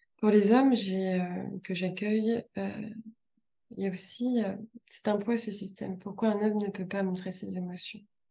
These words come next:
J'aimerais pouvoir être davantage moi-même, certaines situations me touchent, je me remets en question, jour comme nuit, et si,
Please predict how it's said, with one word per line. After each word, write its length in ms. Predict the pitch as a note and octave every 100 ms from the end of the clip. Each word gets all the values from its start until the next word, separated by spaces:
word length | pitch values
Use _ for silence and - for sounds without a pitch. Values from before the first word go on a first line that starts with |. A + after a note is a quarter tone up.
| _ _ _ _ _ _ _ _ -
J'aimerais 340 | F#3+ F#3 F#3+
pouvoir 400 | F#3+ G3 G3 G3
être 280 | G3+ G3+ F#3+
davantage 520 | F3+ F#3+ F#3+ G3 F#3
moi-même, 440 | F#3+ G3 G3 G#3+ A3
certaines 380 | G#3 F#3+ G3
situations 500 | F#3+ - F#3+ F#3 G3
me 120 | F#3 F3+
touchent, 380 | - A#3+ A#3+
je 80 | G3
me 120 | F#3 F3+
remets 180 | F3+
en 160 | F#3 F#3
question, 640 | F#3 F3+ - - G3 G#3
jour 220 | F#3+ F#3 -
comme 200 | G3 G3
nuit, 380 | F#3 G#3 G3
et 40 | F#3+
si, 500 | - - G3 G3